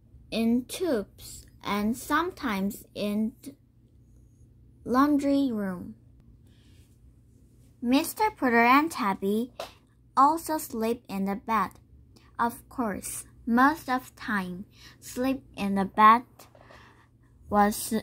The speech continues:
just fine. Mister Putter plopped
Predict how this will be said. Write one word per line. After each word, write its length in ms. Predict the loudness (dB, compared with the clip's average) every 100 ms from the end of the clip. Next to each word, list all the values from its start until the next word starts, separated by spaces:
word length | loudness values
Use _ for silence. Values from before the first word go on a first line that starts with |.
| -8 -20 _
just 320 | 0 0 0 -8
fine. 640 | -6 0 2 2 -2 -6
Mister 480 | 0 2 2 0 -2
Putter 540 | -2 -6 -2 0 0 -4 -14 -20 -20 -20 -20 _ -20 -20 -20 -20 -20 -20 -20 -20 -20 -20 _ -20 -20 -20 -20 -20 -12
plopped 920 | 2 4 6 6 4 2 -6 _ -20